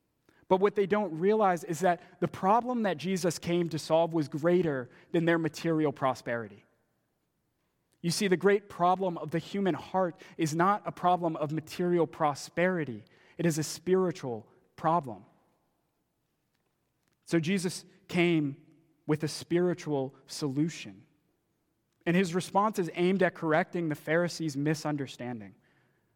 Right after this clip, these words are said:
that the kingdom would, would come right there in a physical way. So he says, um, we see at the beginning of, um, sorry, at the end of verse twenty,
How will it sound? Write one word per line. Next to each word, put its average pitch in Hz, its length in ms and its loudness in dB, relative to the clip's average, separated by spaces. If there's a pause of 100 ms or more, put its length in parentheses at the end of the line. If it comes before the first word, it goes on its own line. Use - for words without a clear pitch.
(480)
that 131 100 -6
the 156 80 -2
kingdom 156 420 0 (240)
would, 151 320 0
would 151 220 -2
come 175 320 0
right 165 340 0
there 156 280 2
in 147 80 0
a 143 60 -4
physical 156 560 -2
way. 131 360 -2 (1080)
So - 160 2
he 185 140 4
says, 165 580 0 (360)
um, 139 360 -2
we 160 120 0
see 180 200 0
at 175 100 0
the 170 60 -2
beginning 160 460 2
of, 139 200 -2 (440)
um, 131 440 0 (460)
sorry, 165 220 2 (340)
at 147 120 2
the 165 140 0
end 170 200 2
of 165 80 0
verse 151 280 2
twenty, 151 380 -4